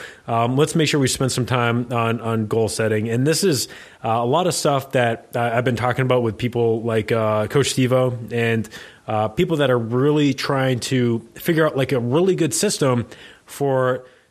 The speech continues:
setting goals and then making sure that you're putting yourself on the right path to obtain those goals. Um, and that's the first thing that, uh, I wrote down was make obtainable goals. Like, they did that one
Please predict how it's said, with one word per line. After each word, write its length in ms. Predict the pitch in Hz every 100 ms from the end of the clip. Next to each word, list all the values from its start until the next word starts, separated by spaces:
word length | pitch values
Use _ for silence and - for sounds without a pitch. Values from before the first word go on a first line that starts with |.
| -
setting 360 | - 170 185
goals 500 | 135 123 123 117 104 -
and 160 | 127 127
then 320 | 120 120 123
making 600 | 131 127 131 139 147 147 127
sure 240 | - 135
that 180 | 123 120
you're 80 | 120
putting 240 | - 165
yourself 340 | 160 120 131 131
on 40 |
the 80 | 120
right 200 | 113 107
path 260 | 113 107
to 100 | -
obtain 340 | 104 - 135 120
those 240 | 104 101
goals. 420 | - 107 98 - - - - -
Um, 520 | 113 107 107 117 123 - -
and 120 | 131
that's 160 | 147 156
the 80 |
first 280 | - 151 139
thing 360 | 151 143 135 131 131
that, 400 | 127 120 117 - - - _
uh, 400 | 117 110 110 113 -
I 80 | 127
wrote 240 | 127 131
down 460 | 143 135 107 101 107
was 260 | 120 107
make 280 | 110 127 135
obtainable 480 | 127 - 135 127 110
goals. 400 | 98 120 110 95
Like, 140 | 110 110
they 140 | 139
did 220 | 120 147
that 220 | 147 131 117
one 420 | 113 123 131